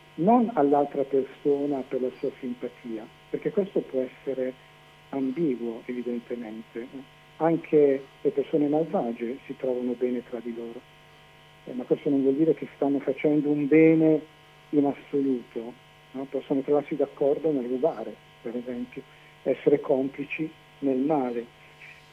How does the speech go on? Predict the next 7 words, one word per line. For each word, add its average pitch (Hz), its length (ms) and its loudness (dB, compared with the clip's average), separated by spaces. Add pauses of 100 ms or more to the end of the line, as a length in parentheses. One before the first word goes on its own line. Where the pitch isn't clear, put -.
(240)
Eh, 143 1200 4
quindi 180 760 8
l'altruismo 170 840 6
viene 190 260 6
arricchito 185 960 4
dal 165 220 8
riferimento 165 1120 4